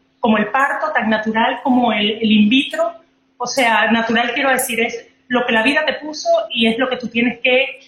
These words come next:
que abrazar, embrace. Este, así que para mí, yo hablo excesivamente de esto, pero principalmente porque sé que voy a criar hijos con valores, Y sé que mis hijos van a estar agradecidos porque lo cuento y porque hablo de esto y hablo, este, de esta experiencia a través de ellos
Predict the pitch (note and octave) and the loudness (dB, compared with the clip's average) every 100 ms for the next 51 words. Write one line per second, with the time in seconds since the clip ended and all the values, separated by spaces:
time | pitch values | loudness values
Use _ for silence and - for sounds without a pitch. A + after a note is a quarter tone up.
0 | - _ _ _ _ A#3 A3+ G3+ G4 F4+ | -20 _ _ _ _ -2 0 0 0 -2
1 | - G#3+ G#3 B3+ F3+ - - - B3+ - | 0 0 2 2 0 -8 -16 -10 -10 -4
2 | A#3+ B3 C4 C#4 - D4+ B3 A#3 B3 C#4 | -2 -2 -2 -4 -4 -2 0 2 2 2
3 | E4 - - _ - B3+ C4 C#4 C#4 G#3+ | 0 -8 -20 _ -2 0 2 0 -4 -8
4 | - F4 F#4+ A#3 G#3+ G#3 G#3 G3+ G3+ - | -2 0 2 2 2 0 -2 -2 -4 -6
5 | A3+ A3+ G#3+ - - - A3+ A3 - A3+ | -8 -4 -4 -6 -10 2 4 4 0 0
6 | C4 C4 A3 A3+ - - _ _ A3+ - | 2 0 -2 -4 -10 -12 _ _ -14 -4
7 | C#4 C#4+ C4 A#3+ A#3+ A#3 A3 A3 A#3 - | -2 0 0 0 -2 0 0 0 -4 -2
8 | A#3 G3 G3 A3 D4+ - - - _ _ | 0 0 0 -2 -4 -6 -18 -20 _ _
9 | _ A#3 A3 C4+ D4 C4 - A#3 B3+ C#4 | _ -2 0 -2 2 0 0 -2 0 0
10 | C#4+ - A#3+ A#3 A3+ G#3 A#3 A3+ - - | 0 0 0 2 0 -2 -4 -4 -4 -6
11 | G3 - A3 A3+ B3 E4 E4 - A3+ A3+ | -8 -2 2 4 2 -2 -6 -6 -8 -2
12 | A3 A3 A3+ A3+ B3+ - E4 F4 A#3+ G#3+ | 0 2 0 2 0 -2 -6 -6 0 0
13 | G#3+ B3 B3+ - - _ _ A3 - A#3+ | 2 0 0 -6 -20 _ _ -12 -6 -2
14 | A3 A3 - - A3 A3+ B3 A3+ G#3 F#3 | 0 -2 -6 -2 0 2 2 0 2 0
15 | G3+ A#3 A#3 G#3+ G#3+ A3+ D4+ - - | 0 0 0 0 0 -2 -6 -8 -14